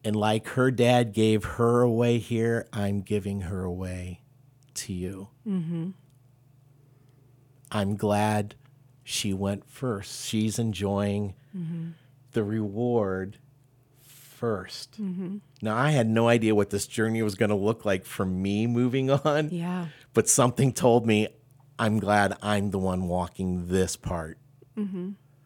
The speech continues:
Speaker 1: But it was just so cool to not, we invested so strongly in those seven and a half years. I thought we had, we had a good marriage, but cancer did something to drive us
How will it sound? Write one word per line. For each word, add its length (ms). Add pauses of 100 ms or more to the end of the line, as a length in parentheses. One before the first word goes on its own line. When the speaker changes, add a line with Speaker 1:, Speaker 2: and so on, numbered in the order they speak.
(760)
Speaker 1:
But 140
it 40
was 140
just 220
so 200
cool 320
to 100
not, 420 (240)
we 240
invested 600
so 400
strongly 720
in 120
those 180
seven 320
and 100
a 40
half 280
years. 240
I 60
thought 240
we 120
had, 280 (440)
we 100
had 100
a 20
good 460
marriage, 580 (520)
but 120
cancer 480
did 220
something 420
to 80
drive 500
us 380